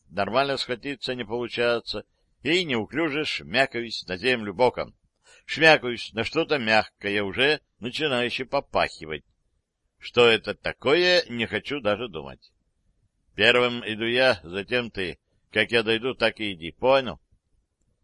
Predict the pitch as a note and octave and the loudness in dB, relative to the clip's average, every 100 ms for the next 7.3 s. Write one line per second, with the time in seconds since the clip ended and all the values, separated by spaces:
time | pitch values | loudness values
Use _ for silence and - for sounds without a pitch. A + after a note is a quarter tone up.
0 | _ _ A#2+ B2+ A#2+ A#2 A#2 A2+ A#2 - | _ _ 4 4 4 4 2 2 -2 -2
1 | C#3 A2 A#2 G2+ A2+ - C3 G#2+ G#2+ G#2 | -6 -4 -8 -6 -6 -4 -4 -2 -4 -2
2 | G#2+ G2 G2+ G#2 - G#2+ G#2+ G2+ D#2 - | -4 -4 -6 -8 -8 -6 0 0 0 -6
3 | _ _ _ _ _ F#2+ B2 B2+ B2 - | _ _ _ _ _ 0 2 2 0 -4
4 | A2+ F2 C3+ B2+ A2 G#2+ A#2+ C3 B2+ A#2 | -6 -2 -2 -2 -6 -8 -10 -4 -4 -4
5 | F#2+ C#2+ - _ _ G2+ A2+ - G#2+ D#2+ | -6 -8 -12 _ _ 2 2 2 -2 -2
6 | F#2+ - G2+ - - G2 F#2 F2 F#2+ F#2+ | 0 2 0 -4 -12 -10 -10 -8 -6 -6
7 | A#2+ - | -8 -10